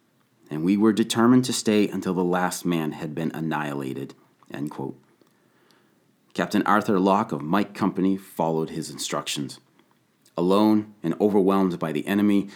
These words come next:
Locke fired his Springfield rifle shot after well-aimed shot as Germans worked their way around to surround him.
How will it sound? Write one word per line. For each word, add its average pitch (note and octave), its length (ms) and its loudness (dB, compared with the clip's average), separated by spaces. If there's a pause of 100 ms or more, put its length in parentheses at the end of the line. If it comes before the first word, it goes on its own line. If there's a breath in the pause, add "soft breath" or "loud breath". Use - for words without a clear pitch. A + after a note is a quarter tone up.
(240 loud breath)
Locke F2+ 380 -2
fired G2+ 400 2
his G2+ 120 -4
Springfield F#2 580 0
rifle F2 340 -4
shot - 580 -2
after F#2 220 -6
well-aimed F2 680 -2
shot - 520 -4
as D#2 160 -8
Germans E2+ 380 -2
worked F2 340 -4
their E2+ 120 0
way D#2+ 360 -4 (160)
around D2 500 -4 (220)
to - 120 -10
surround D#2 440 -4
him. D2 220 -6